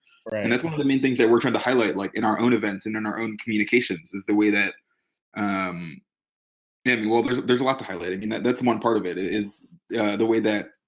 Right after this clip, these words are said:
Speaker 2: this whole jail plan is totally caught up with larger systems of incarceration and policing and surveillance, um, that the city is, is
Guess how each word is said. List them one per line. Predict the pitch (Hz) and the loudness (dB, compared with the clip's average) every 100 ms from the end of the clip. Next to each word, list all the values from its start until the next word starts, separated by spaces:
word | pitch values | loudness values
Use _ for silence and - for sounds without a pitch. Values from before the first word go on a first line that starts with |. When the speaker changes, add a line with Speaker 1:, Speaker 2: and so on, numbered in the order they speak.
| _ _ _ _ _ - | _ _ _ _ _ -2
Speaker 2:
this | 117 117 | 0 4
whole | 127 120 | 6 6
jail | 120 113 | 4 4
plan | 123 110 | 2 0
is | 104 | 0
totally | 131 123 | 2 2
caught | 123 117 | 2 -2
up | 110 | -4
with | 110 | -6
larger | 101 110 117 110 | -4 -2 -2 -2
systems | 117 - 107 101 101 - _ _ _ - | -4 -4 -4 -4 -8 -14 _ _ _ -4
of | 110 | -2
incarceration | 107 113 - 113 113 120 110 107 107 | 2 0 4 4 4 2 0 0 -4
and | 107 104 | -6 -4
policing | 110 110 - 107 104 | -4 -2 0 0 0
and | 95 101 | -4 -4
surveillance, | 110 107 107 95 101 - - _ _ _ _ | 0 0 0 -2 -6 -10 -12 _ _ _ _
um, | 110 101 | -4 -2
that | 107 110 | -2 -2
the | |
city | - 117 107 | 2 4 4
is, | 101 | 2
is | 110 107 | 0 -2